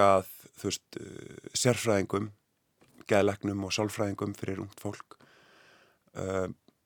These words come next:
það náttúrulega er bara ótrúlega mikilvægt að, að það verði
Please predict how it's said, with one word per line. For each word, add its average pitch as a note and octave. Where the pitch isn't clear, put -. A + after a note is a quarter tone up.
það G2
náttúrulega G2+
er G2
bara G2+
ótrúlega A2+
mikilvægt A#2
að, G#2+
að G2
það G#2
verði G#2+